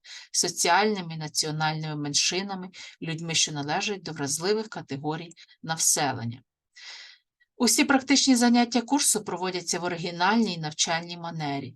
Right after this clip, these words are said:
Виконання творчих групових завдань, інтерактивні ігри, аналітичні зрізи відеосюжетів, у яких порушуються професійні стандарти, написання творчих робіт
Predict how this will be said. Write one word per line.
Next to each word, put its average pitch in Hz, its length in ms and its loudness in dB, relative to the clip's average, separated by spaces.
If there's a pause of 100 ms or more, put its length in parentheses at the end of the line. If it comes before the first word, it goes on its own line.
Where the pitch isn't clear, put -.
(120)
Виконання 226 500 4
творчих 226 460 0
групових 156 460 -8
завдань, 160 600 -4 (320)
інтерактивні 185 760 4
ігри, 196 540 -2 (280)
аналітичні 185 840 0
зрізи 185 460 -2
відеосюжетів, 180 1040 -2
у 202 60 -4
яких 196 300 -4
порушуються 208 680 0
професійні 170 640 -4
стандарти, 143 720 -4 (360)
написання 175 560 0
творчих 170 520 -4
робіт 180 460 -4